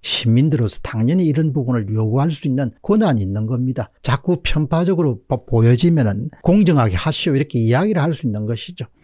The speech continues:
그렇지 않았더라도 중앙선거관리위원회 위원회 총 아홉 명 가운데 일곱 명이 문 대통령이나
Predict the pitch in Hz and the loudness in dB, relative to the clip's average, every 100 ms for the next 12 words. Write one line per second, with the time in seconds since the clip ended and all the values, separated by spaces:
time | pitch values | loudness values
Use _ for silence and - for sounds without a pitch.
0 | - 127 131 - 113 117 117 139 139 120 | -2 0 2 2 2 2 0 -2 -2 -2
1 | 104 107 - _ - 135 143 147 - 123 | -2 -4 -8 _ 0 4 4 2 2 2
2 | 117 113 107 101 107 104 101 95 110 120 | 4 4 4 4 2 2 2 2 4 4
3 | 117 - - 110 127 139 147 123 104 98 | 2 0 -4 -2 0 0 2 2 0 -2
4 | 101 101 101 180 180 160 123 104 101 98 | -2 -2 -2 2 2 2 2 0 0 -2
5 | 104 113 104 131 123 120 123 - 107 98 | -2 -2 -4 0 4 4 2 0 -2 0
6 | 95 92 92 | -2 -4 -6